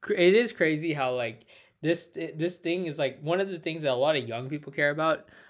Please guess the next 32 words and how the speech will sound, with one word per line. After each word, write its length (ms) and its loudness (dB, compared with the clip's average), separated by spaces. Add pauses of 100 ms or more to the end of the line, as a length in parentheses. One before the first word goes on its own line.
A 80 4
lot 220 6
of 80 4
the 80 6
older 320 4
people, 360 -2
a 40 4
lot 160 4
of 60 2
the 60 -2
mid-age 420 -2
people, 360 -4
this 240 -8
doesn't 440 0 (380)
really 340 -2
impact 540 -8
them 160 -4
in 100 -6
any 220 -4
way. 240 2
They're 160 2
not, 280 2
like, 360 0
they're 120 4
not 300 2
cra-, 220 4
fighting 340 4
a 60 0
crusade 600 -2
to 60 -8
legalize 500 -2
marijuana. 580 -4